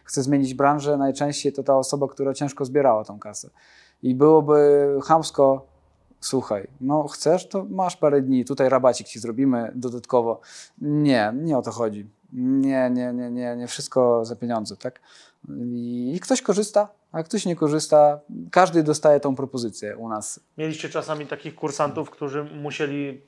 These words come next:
Speaker 2: powtórzyć sobie kursik? Że tak powiem, czyli
Speaker 1: Ej,
Speaker 2: przychodzić na te
Speaker 1: wiesz
Speaker 2: wykłady
Speaker 1: co?
Speaker 2: już, już z
Speaker 1: Tak, w
Speaker 2: następnymi
Speaker 1: sensie
Speaker 2: ludźmi?
Speaker 1: nie powtórzyć kursik, ale przyjść, y, jakąś tam pewną ilość dni, popracować na modelach, tak.
Speaker 2: Mhm.
Speaker 1: A
Speaker 2: I wtedy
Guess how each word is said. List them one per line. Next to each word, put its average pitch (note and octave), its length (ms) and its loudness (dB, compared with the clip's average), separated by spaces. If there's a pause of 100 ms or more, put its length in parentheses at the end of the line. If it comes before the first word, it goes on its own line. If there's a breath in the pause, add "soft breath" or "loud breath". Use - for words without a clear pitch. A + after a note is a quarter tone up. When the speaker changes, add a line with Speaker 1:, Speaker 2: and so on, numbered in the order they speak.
Speaker 2:
powtórzyć C3+ 520 -8
sobie C3 240 -8
kursik? C#3 500 -14 (720 loud breath)
Że C#3 80 -2
tak C3 100 6 (180)
powiem, C#3 180 8
czyli C3+ 200 6
Speaker 1:
Ej, B2+ 60 2
Speaker 2:
przychodzić D3 420 0
na D3 120 -4
te B2 60 -6
Speaker 1:
wiesz C#3+ 120 -4
Speaker 2:
wykłady C#3+ 600 4
Speaker 1:
co? D#3 220 8
Speaker 2:
już, F3+ 220 0
już C#3 200 -10
z B2 40 -10
Speaker 1:
Tak, C3+ 220 12
w - 80 -6
Speaker 2:
następnymi C#3+ 260 -4
Speaker 1:
sensie D#3 380 6
Speaker 2:
ludźmi? D3+ 140 8
Speaker 1:
nie E3 80 4
powtórzyć E3+ 440 -2
kursik, F#3+ 420 0
ale D3+ 260 10
przyjść, D#3+ 640 2
y, D3 340 6
jakąś D3 360 4
tam C#3+ 160 2
pewną C#3+ 320 2
ilość C#3 320 -2
dni, D3 140 -4
popracować C#3 480 -2
na C#3 80 -4
modelach, C3 360 0
tak. - 240 -8 (180)
Speaker 2:
Mhm. E3 440 -16
Speaker 1:
A A#2 960 -8
Speaker 2:
I G#3+ 60 -8
wtedy G3 380 0